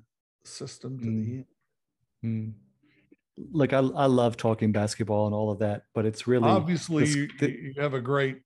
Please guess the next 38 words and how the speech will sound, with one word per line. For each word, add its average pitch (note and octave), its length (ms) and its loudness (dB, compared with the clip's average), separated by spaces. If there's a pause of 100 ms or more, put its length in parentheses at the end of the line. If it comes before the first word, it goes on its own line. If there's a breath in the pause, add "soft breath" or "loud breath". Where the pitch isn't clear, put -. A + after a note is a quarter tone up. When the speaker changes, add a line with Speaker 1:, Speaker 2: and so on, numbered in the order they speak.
(140)
Speaker 1:
background A2+ 680 -6
in G#2+ 120 -8
it, A#2 180 -12
so A2 460 -8
Speaker 2:
the, D3+ 180 -10
Speaker 1:
it - 60 -16 (140)
makes B3+ 280 2
Speaker 2:
the A3 60 4
Speaker 1:
it - 120 -2
fun G3+ 260 2
to E3+ 180 4
have D#3+ 240 0
this C#3 300 -6
kind A#2+ 320 -4
of A2 80 -10
conversation. G#2+ 800 -10 (240)
Thank D3+ 240 -2
you A2+ 80 4
Speaker 2:
Yeah, G#2 140 4
Speaker 1:
for G#2 80 -2
it. F#2+ 80 -16 (120)
Speaker 2:
but, - 180 0 (120)
but, C3+ 200 2
but B2+ 120 4
it's B2+ 180 2
really, C3 640 4 (100)
um, G#2 360 0
I A2 60 -2
wanna A2+ 160 2
be G#2+ 120 0
clear A2 300 2
both G#2 220 0
to A2+ 100 2
you A2 140 6
and A2 80 4
to A2 40 0
the G#2 100 -4
listeners, G#2+ 420 -4